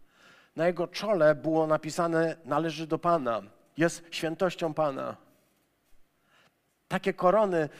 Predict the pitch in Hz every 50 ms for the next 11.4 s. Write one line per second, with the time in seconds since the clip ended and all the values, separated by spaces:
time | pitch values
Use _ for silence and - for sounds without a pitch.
0 | - - - - - - 151 - 196 196 196 185 180 170 156 - - - - -
1 | - - 131 139 131 123 113 123 127 147 180 190 180 156 160 156 151 139 139 151
2 | 165 175 170 165 165 160 156 147 - 135 131 135 - - - 185 208 208 196 -
3 | - - 156 156 165 156 - - - - - - - - 180 175 156 175 175 165
4 | 175 - - - - 196 190 208 196 180 170 170 185 196 190 175 185 185 175 165
5 | 170 - - - - - _ - - 147 139 139 127 - 170 175 165 165 165 160
6 | 196 208 202 196 180 160 156 156 147 135 135 139 160 190 208 196 185 196 180 170
7 | 160 156 147 147 156 139 - 180 214 214 202 175 151 147 147 - - - 175 156
8 | 143 151 185 170 170 170 - 175 165 139 127 123 127 113 107 - _ _ _ _
9 | _ _ _ _ _ _ _ _ _ _ _ - 135 127 160 220 240 247 233 -
10 | - - - 196 190 196 208 214 202 185 160 139 127 113 117 - 135 127 127 117
11 | 110 107 123 131 143 160 170